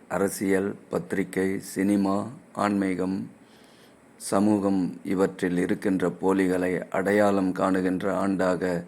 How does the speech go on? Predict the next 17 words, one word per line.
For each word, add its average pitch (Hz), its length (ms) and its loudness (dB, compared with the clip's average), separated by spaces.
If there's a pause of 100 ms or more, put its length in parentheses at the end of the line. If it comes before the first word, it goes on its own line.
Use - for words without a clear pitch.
(460)
இரண்டாயிரத்தி 101 760 4
இருபத்தைந்தாம் 92 720 0
ஆண்டு 87 380 0
விளங்கட்டும். 87 580 -2 (720)
இந்த 92 280 -2
போலி 101 360 2
வாழ்க்கையில் 92 800 0
அனைத்திலிருந்தும் 98 840 0
மக்கள் 90 400 -2
விடுபட்டு 90 720 -2 (460)
உண்மையை 104 440 4
பற்றி 92 400 -2
சிந்திக்கும் 98 640 0
ஆண்டாக 90 680 0 (440)
இரண்டாயிரத்தி 98 760 2
இருபத்தைந்து 92 720 -2
விளங்கட்டும். 87 680 -4